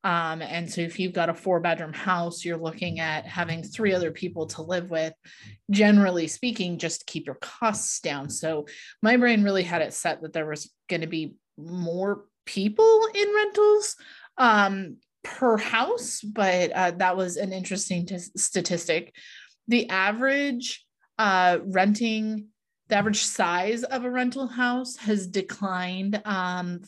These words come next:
five point two percent. So these houses are getting smaller. Um, so you're not looking at a five or six bedroom house with,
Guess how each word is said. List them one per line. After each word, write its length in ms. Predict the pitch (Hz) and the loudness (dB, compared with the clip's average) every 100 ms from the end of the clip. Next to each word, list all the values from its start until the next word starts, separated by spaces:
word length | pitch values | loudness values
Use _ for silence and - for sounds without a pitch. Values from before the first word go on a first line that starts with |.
| - | -4
five 320 | 202 220 214 | 0 0 -2
point 280 | - 220 214 | -4 -4 -4
two 120 | 208 | -8
percent. 540 | 208 180 - 196 214 - | -8 -10 -6 -2 -2 -2
So 160 | 208 | -2
these 220 | 190 180 | -2 -2
houses 360 | - 190 202 196 | 0 0 0 0
are 220 | 190 185 - _ _ _ _ _ - - - - - | 0 -2 -8 _ _ _ _ _ -20 -20 -20 -14 2
getting 260 | 214 196 185 | 4 4 0
smaller. 880 | - - 190 160 165 202 294 440 _ - - - - - | -2 0 0 -2 -2 0 0 -4 _ -20 -20 -20 -6 2
Um, 640 | 202 185 185 180 180 180 - - - | 4 6 4 2 -2 -6 -12 -20 -12
so 200 | - 196 | 0 2
you're 180 | 185 196 | 4 4
not 180 | 196 | 4
looking 380 | 180 185 190 185 | 0 -2 -2 -2
at 80 | 180 | 0
a 180 | 175 170 | 0 0
five 320 | - 175 175 | 0 0 0
or 60 | 175 | -6
six 280 | - 175 | -8 -8
bedroom 340 | - 175 175 175 | -4 -4 -4 -8
house 420 | - 175 170 - | -6 -6 -6 -4
with, 260 | 180 170 | -4 -4